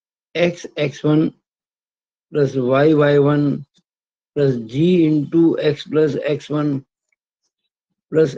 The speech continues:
f into y plus Y one plus c बराबर ज़ीरो, ये होती है,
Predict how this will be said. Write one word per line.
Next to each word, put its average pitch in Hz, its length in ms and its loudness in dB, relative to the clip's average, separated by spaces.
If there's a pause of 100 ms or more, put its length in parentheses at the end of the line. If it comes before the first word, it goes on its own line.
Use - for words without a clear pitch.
(140)
f 185 240 2
into 165 800 0
y 156 280 2
plus 147 360 0
Y 139 280 0
one 143 340 -2 (760)
plus 143 260 -4
c 143 160 0
बराबर 127 360 -2
ज़ीरो, 123 240 -8
ये 147 100 0
होती 120 360 -6
है, - 60 -12